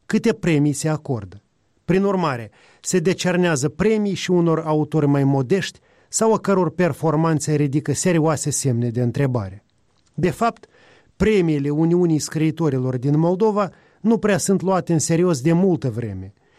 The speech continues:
E suficient să te uiți pe listele laureaților din ultimii douăzeci de ani ca să constați că avem de face cu un tutti frutti halucinant.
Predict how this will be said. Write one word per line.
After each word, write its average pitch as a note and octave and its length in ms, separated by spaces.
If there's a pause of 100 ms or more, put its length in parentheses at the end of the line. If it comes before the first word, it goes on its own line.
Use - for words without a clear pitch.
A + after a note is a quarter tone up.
(220)
E E3 160
suficient F#3 600
să F#3+ 120
te F3+ 120
uiți F#3 240
pe F3+ 100
listele E3+ 480
laureaților D3+ 840
din C3+ 200
ultimii C#3+ 400
douăzeci C#3 560
de C3+ 120
ani F3 280 (440)
ca E3+ 140
să E3 160
constați E3 600
că F3 80
avem F3+ 240
de E3+ 100
face E3 340
cu D#3+ 160
un D#3+ 200
tutti F#3+ 300
frutti F3 500 (240)
halucinant. E3 880